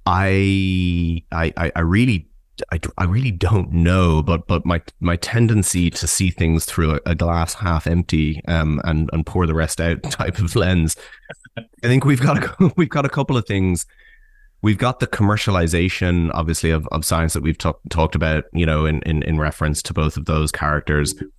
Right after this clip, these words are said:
But there's also, you know, the erosion of credibility in science. We're seeing in science now, again, part of this socialization aspect is we're seeing social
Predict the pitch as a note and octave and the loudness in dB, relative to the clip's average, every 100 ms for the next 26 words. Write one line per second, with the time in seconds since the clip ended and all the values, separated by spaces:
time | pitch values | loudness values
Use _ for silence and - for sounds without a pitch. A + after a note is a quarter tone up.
0 | _ - _ - A2 B2 A#2+ A#2+ C3 C#3 | _ -20 _ -4 -2 0 2 2 0 2
1 | C3 B2 A2+ G#2+ F#2 - F#2 F#2 F2 F2 | 2 4 4 2 0 -4 -2 0 2 2
2 | E2+ F2 F#2 G2 F2 E2+ D2+ - D#2+ - | 2 2 2 2 2 -2 -2 -4 -4 0
3 | G2+ C3 - B2 A#2+ - A2 A2 A2 A2 | 0 0 0 0 0 0 0 0 0 -2
4 | - G2 G#2 G2 G2+ - A2+ A#2+ B2 A#2+ | -4 -8 -4 0 0 0 2 2 2 2
5 | G#2 - - _ G2+ F#2+ - F#2 F#2+ F2+ | 0 -6 -18 _ 0 0 2 0 2 0
6 | - F2+ E2+ E2+ E2+ D#2+ D#2 - E2+ G#2+ | 0 2 2 2 2 2 0 -2 -4 0
7 | F#2+ E2 D2+ - F#2 F#2 D#2+ D#2 - E2+ | 2 2 0 0 0 0 -2 -2 0 0
8 | - D#2+ D#2 D2 F2 - D#2+ D#2 - D#2 | 0 0 0 0 0 0 0 -2 -2 -4
9 | D#2 E2 D#2+ F2 - F#2+ G2 F#2 E2+ - | -2 -2 -2 -2 0 2 2 2 -2 -8
10 | - _ - - - - G#2 C#3 - A#2 | -20 _ -8 -4 -2 0 2 0 0 0
11 | G2 F2+ E2+ D#2 | 2 2 2 -2